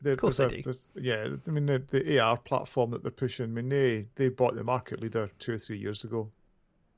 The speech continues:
Speaker 1: and, um, just killed it instantly for so many companies.
Speaker 2: And that's kind of it. It just,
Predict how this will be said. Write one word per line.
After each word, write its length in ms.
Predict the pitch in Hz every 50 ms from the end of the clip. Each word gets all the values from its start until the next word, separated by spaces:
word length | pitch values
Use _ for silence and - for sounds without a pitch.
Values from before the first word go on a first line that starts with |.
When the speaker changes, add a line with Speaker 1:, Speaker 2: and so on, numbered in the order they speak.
| _
Speaker 1:
and, 300 | - 107 110 110 110 107 117
um, 200 | 107 107 107 107
just 220 | - 113 - - -
killed 320 | - - 131 120 123 127
it 60 | 117 -
instantly 440 | 113 117 113 - - - - 135 117
for 300 | - - - 120 107 95 - _ _
so 260 | - - - 135 117
many 180 | 113 113 110
companies. 520 | 107 - - 101 - - 135 113 - - - -
Speaker 2:
And 120 | 156 165
that's 200 | 196 185 - -
kind 200 | - - 180 175
of 60 | 170 180
it. 120 | 175 -
It 180 | 123 151 147 139
just, 240 | - 165 - -